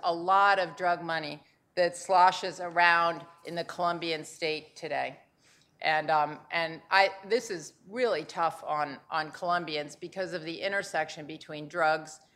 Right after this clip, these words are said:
and farc terrorism. Um, uh, drug war-, warriors tell us that all we have to do is just pay judges more and train them and,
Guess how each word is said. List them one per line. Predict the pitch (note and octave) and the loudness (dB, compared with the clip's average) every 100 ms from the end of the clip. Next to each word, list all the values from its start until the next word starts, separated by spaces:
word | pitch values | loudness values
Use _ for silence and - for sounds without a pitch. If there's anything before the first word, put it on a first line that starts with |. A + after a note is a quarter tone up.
| _ _ - | _ _ -2
and | E3 D#3 D#3 D3 - _ | 0 2 -2 -6 -18 _
farc | - D#3+ D#3 - | 0 2 0 -6
terrorism. | E3+ D3 C#3+ C3 C#3 C#3+ - _ _ _ _ - | -4 -2 -2 -6 -8 -14 -16 _ _ _ _ -2
Um, | C#3+ C#3+ C#3+ - _ _ _ _ _ - | -2 -2 -6 -14 _ _ _ _ _ -6
uh, | C3+ - - | -4 -4 -8
drug | F3 G#3 C4+ C4+ | 0 6 6 6
war-, | A#3 A3 G#3+ - | 2 4 0 2
warriors | G3 G3 F#3+ F3 E3+ | 6 6 6 0 -6
tell | - - G#3 G3 | -8 0 4 6
us | E3+ F3 | 4 0
that | - E3+ - | -6 -4 6
all | G#3+ C4 | 8 8
we | D4 C4 | 6 2
have | B3 | 0
to | B3 | -4
do | G#3 A#3 G#3+ F#3+ | -6 -2 0 -2
is | F3 E3+ | -6 -6
just | F3+ F3+ F3 - _ _ _ | -2 -2 -4 -18 _ _ _
pay | - A3 A#3 A3 F#3+ | -10 -2 2 2 2
judges | E3 F#3 F3 E3 D3+ | 2 0 0 -4 -10
more | F3 F3 F3 E3 | -6 -4 0 2
and | C#3+ D#3 D#3+ | 0 -4 -10
train | - - A3 A#3 A#3 A3 | -14 -6 -2 0 -2 -4
them | F3 D3 C#3+ | -6 -6 -6
and, | C#3+ D#3+ | -8 -8